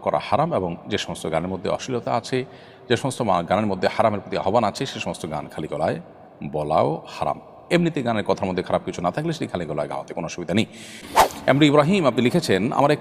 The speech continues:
প্রতিবেশী হিংসাবশত আমার লাউ ক্ষেত কেটে ফেলে। পরে ইউপি চেয়ারম্যান সালিশ করে তার উপর বিশ হাজার টাকা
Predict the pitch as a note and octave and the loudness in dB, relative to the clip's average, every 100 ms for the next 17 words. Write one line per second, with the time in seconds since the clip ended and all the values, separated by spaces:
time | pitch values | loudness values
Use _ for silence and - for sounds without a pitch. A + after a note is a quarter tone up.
0 | - C#3 F#3 F3 - C#3 C#3 D3+ C#3 C#3 | 0 0 4 2 4 2 2 2 0 0
1 | C#3 C3+ G#2 F#2+ C3+ - C#3+ - G#2+ G2 | 0 2 6 8 8 4 -2 0 -2 0
2 | - C#2 - - - - - C3 A#2+ B2+ | -4 -8 -10 -16 -18 -20 -4 2 4 4
3 | D3 E3 E3 E3+ D#3 F3+ - - A#2+ C#3+ | 2 2 2 2 0 -2 0 4 4 2
4 | - D3 C#3+ - A#2+ A2+ A#2 G2+ B2 - | 0 -2 0 4 4 4 2 2 0 0
5 | B2+ C3 - A#2+ B2 C#3+ | -2 0 0 2 4 2